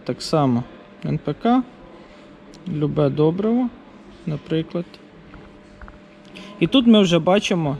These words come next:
як правильно його настроїти. Якщо йти по самій, самому приложенні, так само, як і по таблиці, ми бачимо, що при нашій ширині розкидання нам потрібно встановити точку падіння п'ять і п'ять,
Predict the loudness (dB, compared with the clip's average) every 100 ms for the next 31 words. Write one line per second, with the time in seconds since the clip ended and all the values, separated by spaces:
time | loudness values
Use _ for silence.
0 | 0 0 0 2 2 2 2 0 2 0
1 | -2 -4 -2 -2 -2 -8 -20 -20 -20 -20
2 | -16 0 2 2 0 2 4 4 2 -4
3 | -10 2 4 4 2 4 4 2 -2 -18
4 | -4 0 4 4 2 -2 -20 -20 -20 -20
5 | -20 -20 -20 -20 -10 2 4 4 4 2
6 | 4 4 2 2 -2 0 2 0 -2 -4
7 | -2 0 0 0 0 0 0 0 -4 -4
8 | -6 -6 -10 -4 2 4 4 0 -2 0
9 | 0 0 -2 -2 0 0 0 0 0 -4
10 | -4 0 0 0 0 2 0 0 -4 -4
11 | -4 -2 0 0 0 0 0 -4 -2 -2